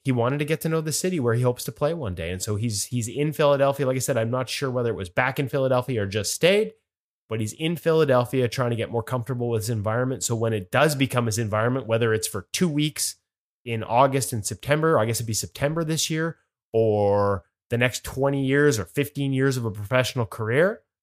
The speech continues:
he's comfortable. It's, I mean, it's like, pre-, we always talk about preparing for the test.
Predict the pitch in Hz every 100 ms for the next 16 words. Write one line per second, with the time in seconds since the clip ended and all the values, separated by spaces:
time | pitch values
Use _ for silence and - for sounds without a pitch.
0 | _ _ _ 185 - 240 - 127 90 -
1 | 120 180 165 180 170 147 _ _ _ 160
2 | 156 165 - 180 - 151 175 170 190 190
3 | 175 170 165 - 123 131 135 147 156 135
4 | - 117 175 190 -